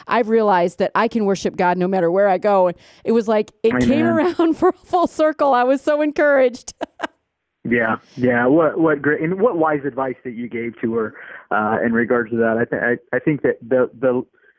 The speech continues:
Speaker 2: we need to know when to be flexible,
Speaker 1: Mm-hmm.
Speaker 2: okay,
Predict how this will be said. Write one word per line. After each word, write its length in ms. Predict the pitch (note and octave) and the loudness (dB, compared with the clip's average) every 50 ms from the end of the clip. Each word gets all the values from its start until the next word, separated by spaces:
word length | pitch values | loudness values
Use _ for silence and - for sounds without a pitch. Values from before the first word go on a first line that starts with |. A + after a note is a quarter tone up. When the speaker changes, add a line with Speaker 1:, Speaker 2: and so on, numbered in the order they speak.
| _ - | _ -4
Speaker 2:
we 80 | D3 | -2
need 120 | D#3+ F3+ E3+ | 0 0 0
to 80 | E3 | 0
know 120 | D3+ D#3 D#3+ | -2 -2 -2
when 140 | D#3+ E3 D#3+ | -2 -2 -2
to 80 | E3 | -4
be 100 | D3+ F3 | -6 -6
flexible, 640 | - - D3+ C3 A#2+ - - - A#2 A2+ A#2 C3 _ _ _ _ _ _ - | -4 -2 -2 -2 -2 -4 -8 -8 -6 -6 -6 -8 _ _ _ _ _ _ -10
Speaker 1:
Mm-hmm. 140 | F#3+ F#3 F3+ E3 | -6 -4 -2 -2
Speaker 2:
okay, 280 | A#2 A#2 A#2 B2 B2 | 0 0 -2 -4 -6